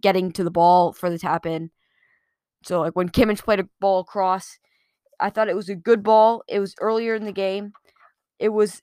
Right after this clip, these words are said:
it was what we needed. And then it just, no one was there. So it was in the sixteenth minute. Kimmich got the ball, drove down, played the ball across the line. No one was there.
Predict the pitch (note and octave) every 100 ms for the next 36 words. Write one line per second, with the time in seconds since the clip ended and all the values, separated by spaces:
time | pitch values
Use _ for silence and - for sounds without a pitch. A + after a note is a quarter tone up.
0 | _ G3 G#3 G#3 F3 F3+ F#3 A#3+ - G#3+
1 | G#3 A#3+ F#3 D#3 E3+ _ _ _ _ _
2 | _ _ _ _ _ - G#3 G3+ G3 G3
3 | F#3+ F#3+ F#3 F3+ _ - F3+ - F#3+ F#3+
4 | G3+ G#3+ G3+ E3+ F3+ A3 D#3+ - _ _
5 | _ _ _ _ - G#3 G3 F3+ E3 _
6 | _ _ - G3 G3 F#3+ G#3 G#3 G3+ F#3+
7 | F#3 D#3+ - _ _ _ - A#3+ - A#3+
8 | A#3 A#3 B3 E3+ - _ _ _ - -
9 | G#3+ G#3 _ _ - G#3+ G#3 G#3 G3+ G3+
10 | - _ - A3+ G3 G3+ F#3+ F#3 _ _
11 | - A#3 A3 A3 - G3 - F#3 F3+ E3+
12 | E3+ _ - F#3 G3+ F#3+ F3 D#3 C#3+